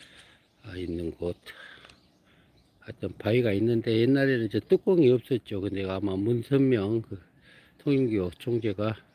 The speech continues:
저거를 오억인가 기증해서 저걸 만들었다고 하고요. 자, 여기가 올해 지금 오늘 준공하는 장자못, 정자못,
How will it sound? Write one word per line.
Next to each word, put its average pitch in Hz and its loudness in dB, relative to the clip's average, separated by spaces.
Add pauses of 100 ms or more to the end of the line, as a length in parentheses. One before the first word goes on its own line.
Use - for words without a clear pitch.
(100)
저거를 90 -8
오억인가 95 -6 (120)
기증해서 92 -10
저걸 87 -8
만들었다고 82 -12
하고요. - -14 (1400)
자, 90 -4
여기가 101 0 (140)
올해 98 -2 (180)
지금 90 -6 (120)
오늘 95 -4
준공하는 104 -2 (1300)
장자못, 104 0
정자못, 101 -2